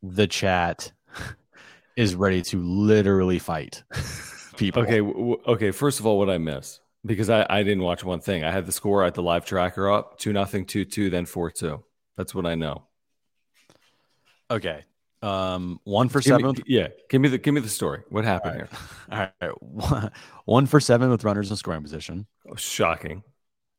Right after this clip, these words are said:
Speaker 1: Um, Blake Snell pitched really well.
Speaker 2: Shocking.
Speaker 1: Um, Manny Machado, oh for four, grounded into two double plays, runners at first and third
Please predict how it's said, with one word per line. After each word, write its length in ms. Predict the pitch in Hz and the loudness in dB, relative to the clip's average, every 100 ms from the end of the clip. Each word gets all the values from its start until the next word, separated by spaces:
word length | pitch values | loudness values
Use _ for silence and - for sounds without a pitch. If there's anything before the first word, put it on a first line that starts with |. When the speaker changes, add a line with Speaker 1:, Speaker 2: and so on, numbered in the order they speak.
| _ | _
Speaker 1:
Um, 800 | 98 95 92 92 90 90 87 80 _ _ _ _ | -6 -4 -4 -4 -6 -6 -10 -12 _ _ _ _
Blake 260 | 95 110 113 | 0 0 0
Snell 720 | - 117 107 107 104 104 92 | -4 -2 -2 0 0 -2 -4
pitched 340 | 107 95 - - | -6 -6 -8 -12
really 360 | 85 95 101 | -6 -4 -2
well. 500 | 104 90 73 82 135 _ _ _ _ _ _ _ _ _ _ _ | -2 -4 -4 -8 -10 _ _ _ _ _ _ _ _ _ _ _
Speaker 2:
Shocking. 480 | - 90 78 85 98 _ _ _ _ _ _ _ _ _ | -4 -2 -2 -6 -12 _ _ _ _ _ _ _ _ _
Speaker 1:
Um, 800 | 95 92 92 92 90 90 90 87 | -10 -6 -6 -6 -6 -6 -10 -12
Manny 440 | - 98 107 113 117 | -10 -4 0 0 0
Machado, 640 | 113 - 101 98 98 98 - | -2 -2 -2 0 -2 -4 -4
oh 160 | 104 110 | -2 -2
for 200 | - 107 | -2 -8
four, 680 | - 101 98 98 95 95 - - | -6 -2 0 0 -2 -4 -10 -12
grounded 480 | 98 101 107 104 | -6 -4 -2 -4
into 200 | 98 98 | -4 -6
two 260 | 87 - 110 | -8 -6 -4
double 240 | 104 104 | -2 -4
plays, 640 | 92 104 95 92 92 92 - | -6 -4 -4 -4 -6 -8 -12
runners 480 | 92 95 101 104 92 | -10 -6 -4 -4 -4
at 120 | 95 | -8
first 480 | - - 101 95 - | -8 -6 -4 -6 -10
and 240 | 101 95 | -8 -8
third 520 | - - 98 95 95 | -12 -6 -4 -2 -4